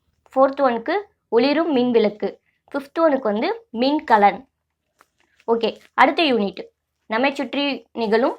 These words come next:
மாற்றங்கள். அதுல ஃபர்ஸ்ட் டாபிக், பனிக்கட்டி நீராக உருகும் போது ஏற்படும் மாற்றம் டேஸ் ஆகும். விடை வந்து நிலை மாற்றம். ஈரத்துணி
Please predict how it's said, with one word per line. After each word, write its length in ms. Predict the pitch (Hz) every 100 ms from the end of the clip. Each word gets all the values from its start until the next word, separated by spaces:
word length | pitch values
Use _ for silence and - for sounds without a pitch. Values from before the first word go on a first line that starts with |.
| -
மாற்றங்கள். 680 | 220 214 220 208 196 185 -
அதுல 240 | - 214 285
ஃபர்ஸ்ட் 220 | 226 254
டாபிக், 380 | 226 214 - - _ _ _ _ 262
பனிக்கட்டி 560 | 381 392 370 311 311
நீராக 460 | 240 269 311 294 311
உருகும் 400 | 247 254 285 277
போது 360 | 202 190 294
ஏற்படும் 440 | - 233 262 247 262
மாற்றம் 400 | 208 208 262 294
டேஸ் 300 | 208 226 226
ஆகும். 400 | 196 185 175 - _ _ _
விடை 240 | 202 247
வந்து 320 | 233 214 311 392
நிலை 280 | 220 226 233
மாற்றம். 440 | 208 - 202 - _ _ _ _ _
ஈரத்துணி 600 | 285 381 415 311 247 330